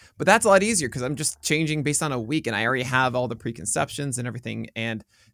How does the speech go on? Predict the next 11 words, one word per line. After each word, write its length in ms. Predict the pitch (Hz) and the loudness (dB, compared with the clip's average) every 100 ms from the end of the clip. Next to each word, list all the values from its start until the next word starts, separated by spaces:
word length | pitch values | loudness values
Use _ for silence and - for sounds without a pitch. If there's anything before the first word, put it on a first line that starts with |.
| - | 0
this 240 | 175 214 | 2 2
is 160 | 220 165 | 0 2
that 200 | 160 - | 4 2
work. 400 | 117 110 - - - | -2 -6 -8 -16 -6
This 240 | 147 165 - | -4 -4 -4
is 260 | 185 175 123 | -4 -4 -2
that 280 | 135 131 - | 0 0 -2
understanding 840 | 135 131 131 - 123 123 120 113 | -4 -4 -4 -4 -2 -2 -4 -6
of 140 | 110 110 | -6 -6
every 200 | 113 113 | -6 -8
pitcher 540 | 110 107 - 101 | -8 -8 -8 -8